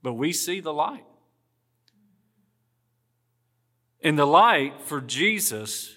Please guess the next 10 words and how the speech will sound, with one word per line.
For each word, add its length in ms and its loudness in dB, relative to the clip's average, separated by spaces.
comes 380 2
in 100 -2
Matthew 420 0
two 300 0
nineteen 640 -2
that 160 -6
says, 520 2
"But 220 2
when 180 0
Herod 640 -2